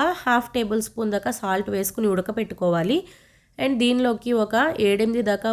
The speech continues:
ఉల్లిపాయలు పడతాయండి. మసాలా కోసం ఒక రెండు వెల్లుల్లి రెబ్బలు, చిన్న అల్లం ముక్క, నాలుగైదు ఏలకులు, రెండు మూడు లవంగాలు, and ఒక స్పూన్ దాకా గసగసాలు వేసుకుని ఫైన్ పేస్ట్ లాగా గ్రైండ్ చేసి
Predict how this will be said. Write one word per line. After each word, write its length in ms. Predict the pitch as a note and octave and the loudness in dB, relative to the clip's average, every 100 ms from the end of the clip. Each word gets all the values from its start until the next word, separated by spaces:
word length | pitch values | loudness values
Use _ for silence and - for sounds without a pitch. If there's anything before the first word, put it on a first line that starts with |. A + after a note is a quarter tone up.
| A3 | 2
ఉల్లిపాయలు 440 | G3 G3+ G#3 G#3 | 0 0 0 0
పడతాయండి. 640 | G3 F#3 G3 F3+ E3+ F3+ C#4 - - - - - A3+ | -2 -2 0 0 0 0 0 -2 -14 -20 -20 -6 0
మసాలా 360 | A3+ D4 D4+ D#4+ | 2 4 4 4
కోసం 300 | B3+ A#3+ D4 G4 G4+ - - | 2 2 2 2 -2 -12 -6
ఒక 80 | G3 G#3+ | -2 0
రెండు 240 | G3+ G#3+ C4 E4+ | 2 2 2 2
వెల్లుల్లి 320 | G3+ G3+ A#3 A#3+ | 2 2 2 2
రెబ్బలు, 320 | G#3 G3+ A3+ D4 - | 0 0 0 -2 -2
చిన్న 260 | A3 G#3+ A#3+ - | -2 2 2 2
అల్లం 240 | F#3 F#3+ G#3+ G3+ | 2 2 0 -2
ముక్క, 200 | - G#3+ D#4 - - - - | -2 0 0 -2 -16 -16 -2
నాలుగైదు 520 | A3 G#3+ G#3+ G#3 G3+ C4 C4+ F#3+ | 2 2 4 2 2 0 2 2
ఏలకులు, 440 | G3 G3+ G#3+ B3+ F#4 - - G#3 | 2 2 0 -2 -2 -6 -4 -2
రెండు 200 | A3 A3+ | 0 2
మూడు 180 | A3+ G#3+ F#3+ | 2 4 4
లవంగాలు, 600 | F3+ F#3 G3 F#3 G3+ D#4 F4+ - - - G#3 | 4 2 0 0 2 0 -2 -12 -20 -4 0
and 180 | A#3 - G#3 | 0 0 0
ఒక 140 | A#3+ C4+ | 0 -2
స్పూన్ 300 | - A#3+ A#3+ A3+ | 0 0 2 2
దాకా 260 | G#3+ A3 A3 G#3+ | 2 2 0 0
గసగసాలు 640 | F#3+ - A3 - G3+ G3 F#3 | -2 -2 -4 -2 0 0 0
వేసుకుని 420 | F#3 - F#3 A3+ F4+ G4 - | -2 -4 -2 -2 -2 -4 -2
ఫైన్ 280 | G#3 A#3 C4+ B3 | 2 2 0 -2
పేస్ట్ 300 | A3+ - A3+ | -4 -2 -4
లాగా 200 | G#3+ G#3+ G3 | 0 0 2
గ్రైండ్ 280 | F#3 F#3+ F#3 | 0 0 -2
చేసి 220 | F#3 D4+ | -6 -6